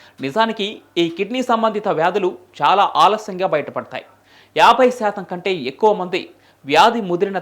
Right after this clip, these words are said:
తర్వాతే పరీక్షలు చేయించుకుంటున్నారు. మీరు కూడా ఈ లిస్టులో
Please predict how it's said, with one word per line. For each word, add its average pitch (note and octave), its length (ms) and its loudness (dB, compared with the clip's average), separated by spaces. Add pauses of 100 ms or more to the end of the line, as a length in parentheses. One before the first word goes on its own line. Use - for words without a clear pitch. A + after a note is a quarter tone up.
తర్వాతే C#3+ 340 -4 (220)
పరీక్షలు F#3+ 440 -4
చేయించుకుంటున్నారు. B2+ 680 -8 (400)
మీరు C#4+ 240 0
కూడా A3 160 6 (260)
ఈ - 100 4
లిస్టులో A3 280 0